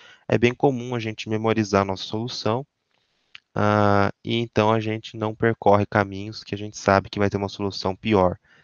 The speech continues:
né? Então, se a gente quer minimizar, por exemplo, e a gente encontra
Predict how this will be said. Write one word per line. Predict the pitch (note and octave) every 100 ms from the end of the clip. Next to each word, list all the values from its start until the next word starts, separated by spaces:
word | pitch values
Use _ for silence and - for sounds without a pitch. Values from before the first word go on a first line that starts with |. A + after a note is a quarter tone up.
| _ -
né? |
Então, | G#2 G#2+
se | A2+
a |
gente | G#2+
quer | - G#2+
minimizar, | G#2+ A2 B2 A#2+ A#2 A#2
por | -
exemplo, | B2 B2 B2 C#3+ - C#3 _ - - - _
e | -
a |
gente | A2 A2+ G#2+
encontra | - A2+ -